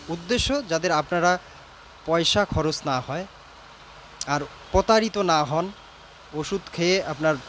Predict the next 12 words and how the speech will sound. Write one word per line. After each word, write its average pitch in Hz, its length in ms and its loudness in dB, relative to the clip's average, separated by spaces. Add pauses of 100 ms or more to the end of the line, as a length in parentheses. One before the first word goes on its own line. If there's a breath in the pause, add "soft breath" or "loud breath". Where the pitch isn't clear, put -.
ইমিউনিটি 196 420 0
পাওয়ারটাকে 175 520 2
শেষ 160 320 -2
না 147 160 0
করেন। 175 300 -4 (960)
তো 156 360 2 (600)
এই 175 220 4
উদ্দেশ্য 165 420 0
আমার, 175 220 2 (720)
আজকে 147 280 -2
এখানেই 160 300 0
রাখছি। 160 320 -4